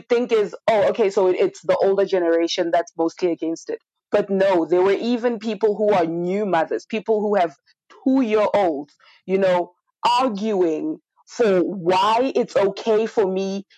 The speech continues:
to beat up my two-year-old because I told my two-year-old no, and my two-year-old did not listen, got burned, and so now I'm gonna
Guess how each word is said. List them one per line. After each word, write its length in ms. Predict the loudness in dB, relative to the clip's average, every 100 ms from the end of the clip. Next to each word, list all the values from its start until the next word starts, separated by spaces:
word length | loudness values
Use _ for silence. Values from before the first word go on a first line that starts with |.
| _ -4
to 160 | -4 -2
beat 280 | -4 -2 -2
up 200 | -2 -2
my 220 | 0 0 -2
two-year-old 760 | -4 -4 0 0 2 0 0 -4 -20 -6
because 280 | -2 0 2
I 220 | 2 0
told 340 | 0 0 0 0
my 220 | -2 -4
two-year-old 640 | -6 -2 0 2 0 0 -4 _ -6
no, 760 | -2 2 2 2 2 2 0 -4 -8 -2
and 140 | 0
my 140 | 2 0
two-year-old 640 | -2 -2 0 2 2 0
did 180 | -2 -2
not 320 | -2 -2 0
listen, 640 | 0 0 0 -2 -2 -2 -4 _ _ -4
got 260 | 0 0 -2 -2
burned, 440 | 2 2 -2 -6 _ -6
and 140 | -4 0
so 160 | 0
now 360 | 2 2 2 0
I'm 120 | 0
gonna 280 | 0 0 -2